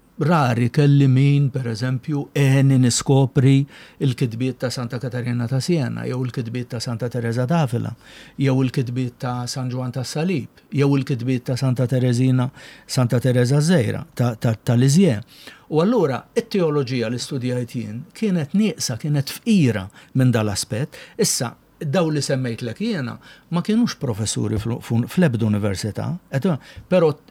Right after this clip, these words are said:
il-mistika tagħhom, il-kitbiet mistiċi tagħhom, huma appuntu kitbiet mill-iżjed u profondament teoloġiċi. Qed tifhem? U għalhekk huwa importanti li aħna dawn niskopruhom. Qed tifhem? Issa,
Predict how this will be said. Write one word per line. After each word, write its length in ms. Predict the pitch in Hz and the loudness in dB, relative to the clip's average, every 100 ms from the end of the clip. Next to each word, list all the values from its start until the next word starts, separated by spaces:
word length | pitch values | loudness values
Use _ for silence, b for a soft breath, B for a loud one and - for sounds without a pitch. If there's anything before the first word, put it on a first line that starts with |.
| _ 233 | _ 2
il-mistika 800 | 226 185 180 - - 151 143 127 | 4 4 4 0 -4 -4 -4 -4
tagħhom, 540 | 117 - - 107 143 - b b 220 | -6 -10 -14 -12 -12 -14 b b -2
il-kitbiet 640 | 190 185 127 135 143 147 | 0 0 0 0 -2 0
mistiċi 480 | 135 - 131 - 120 | -4 -4 -6 -6 -8
tagħhom, 440 | 113 - 110 127 170 _ _ _ _ _ _ _ _ 240 | -10 -12 -10 -10 -12 _ _ _ _ _ _ _ _ 2
huma 300 | 226 160 135 | 4 4 0
appuntu 400 | 160 120 139 135 | -2 -2 -2 -2
kitbiet 640 | 233 156 131 120 131 - B B B B | -2 0 2 2 0 -6 B B B B
mill-iżjed 800 | 233 262 156 117 139 160 208 - - | 2 4 4 4 2 0 -2 -6 -2
u 80 | 254 | 0
profondament 1000 | 226 196 - 165 147 143 135 117 156 - - | 4 4 4 2 4 2 2 0 -2 -4 0
teoloġiċi. 720 | 226 254 247 123 120 - 110 - _ _ | 2 2 0 -2 -4 -6 -14 -18 _ _
Qed 140 | 143 254 | -6 -4
tifhem? 220 | 156 - b b b | -4 -6 b b b
U 120 | 170 175 | 4 6
għalhekk 420 | 226 349 - 175 | 4 2 0 0
huwa 160 | 131 | 0
importanti 760 | 117 139 117 131 113 113 117 110 - B B 233 | 0 0 -2 -2 -4 -4 -6 -8 -10 B B 0
li 160 | 165 127 | 2 2
aħna 320 | 113 151 135 | 2 2 2
dawn 280 | 113 107 107 | 2 2 2
niskopruhom. 680 | 101 - 113 117 113 190 240 - _ _ | 0 0 0 2 2 4 2 0 _ _
Qed 120 | 190 359 | -4 0
tifhem? 220 | 214 107 B 285 | 0 0 B -4
Issa, 280 | - 185 | 0 0